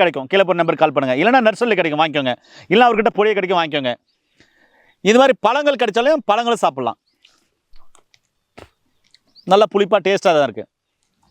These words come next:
இல்லைன்னா மணத்தக்காளி கீரை மட்டும் தான் கிடைக்குது அப்படின்னா, இதாவது நீங்க சாப்பிட்டு வாங்க. அதே மாதிரி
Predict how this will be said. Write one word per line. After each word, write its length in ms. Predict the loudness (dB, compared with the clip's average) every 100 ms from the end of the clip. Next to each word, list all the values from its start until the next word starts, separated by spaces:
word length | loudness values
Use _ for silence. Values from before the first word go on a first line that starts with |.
| _ _ _ 0
இல்லைன்னா 200 | 2 2 2
மணத்தக்காளி 380 | 2 2 2 2
கீரை 140 | 2
மட்டும் 200 | 2 2
தான் 100 | 0 2
கிடைக்குது 220 | 2 0
அப்படின்னா, 260 | 0 2 2 0 -4 _ 2
இதாவது 300 | 4 4 4 0
நீங்க 160 | 2 0 2
சாப்பிட்டு 280 | 0 2 0
வாங்க. 140 | 0 -6 -12 _ _ _ 0
அதே 180 | 4 4 4
மாதிரி 260 | 0 2